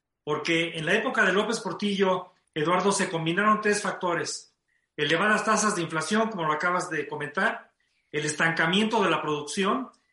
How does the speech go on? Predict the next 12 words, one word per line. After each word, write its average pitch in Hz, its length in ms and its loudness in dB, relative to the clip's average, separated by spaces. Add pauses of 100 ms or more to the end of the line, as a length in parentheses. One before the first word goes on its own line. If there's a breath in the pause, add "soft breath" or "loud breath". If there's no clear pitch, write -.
(140)
y 160 100 0
el 160 80 2
aumento 196 460 2
de 180 80 2
las 156 140 -2
tasas 190 340 -2
de, 165 140 -2
de 151 140 -6
interés. 143 600 -6 (400)
Y 156 100 0
esta 226 240 0
combinación 202 960 2